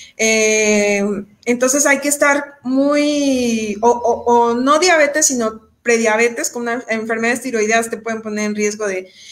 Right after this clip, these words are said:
tener prediabetes y por ende, pues, llegar a diabetes, pero entonces igual,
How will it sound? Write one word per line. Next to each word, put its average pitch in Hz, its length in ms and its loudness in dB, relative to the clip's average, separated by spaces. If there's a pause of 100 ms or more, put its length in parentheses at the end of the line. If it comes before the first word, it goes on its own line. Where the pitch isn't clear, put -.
(240)
tener 226 320 0
prediabetes 214 840 0 (640)
y 226 100 -4
por 226 200 2
ende, 226 200 2
pues, 226 300 -10
llegar 196 320 0
a 202 80 0
diabetes, 254 500 0
pero 226 140 -6
entonces 233 400 -4
igual, 233 480 0